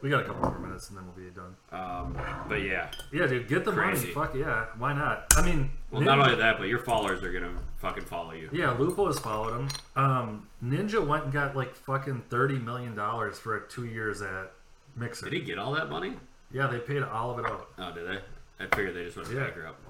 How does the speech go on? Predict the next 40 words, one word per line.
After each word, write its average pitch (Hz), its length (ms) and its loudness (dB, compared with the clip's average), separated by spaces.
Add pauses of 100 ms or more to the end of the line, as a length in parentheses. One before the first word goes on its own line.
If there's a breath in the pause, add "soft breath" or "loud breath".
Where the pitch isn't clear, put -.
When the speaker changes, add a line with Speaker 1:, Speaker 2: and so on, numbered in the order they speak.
(100)
Speaker 1:
Nope, 113 300 -6
they 117 100 -4
paid 120 240 -6
it 110 140 -4
all 113 180 -4
out. 110 300 -4
And 127 120 -2
then 139 120 2
they 147 220 0
said, 135 360 -2
"We'll 127 120 -2
pay 143 200 -4
it 135 80 0
out. 135 260 2
We'll 120 180 -4 (100)
double 120 340 0
it 110 60 -4
if 107 100 -10
you 110 120 -8
go 110 80 -2
to, 107 40 -4
like, 101 260 -8
Facebook 107 520 -6
Gaming." 139 560 -6
And 110 80 -10
he 107 60 -6
said 101 260 -8
no. 90 220 -12 (680)
Speaker 2:
Oh, 90 160 -10
he 90 100 -10 (120)
<laughs> - 100 -16
still - 180 -12
went 90 140 -14
back 82 160 -10
to - 80 -14
Twitch. - 340 -8
Speaker 1:
Went 113 140 -6
back 113 180 -4
to - 60 -16
Twitch. - 300 -12